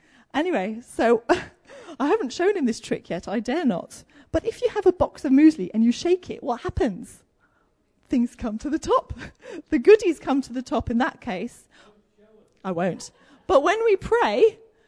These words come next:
God brings the stuff to the top, the sludge. You know, when a river is moving and it's r-, all the rapids and you see these bulks of foam, you know, on the sides of the water floating, and it's, it's basically impurities, isn't it?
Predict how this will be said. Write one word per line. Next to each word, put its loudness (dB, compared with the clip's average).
God -2
brings -2
the -8
stuff -16
to -14
the -8
top, -8
the -8
sludge. -6
You -6
know, 0
when 0
a 2
river 2
is -2
moving -2
and -8
it's -16
r-, -12
all -2
the -2
rapids -6
and -2
you -2
see -8
these -8
bulks -8
of -6
foam, -2
you -2
know, -2
on -8
the -8
sides -8
of -14
the -4
water -2
floating, -6
and -10
it's, -16
it's -14
basically -6
impurities, -8
isn't -10
it? -14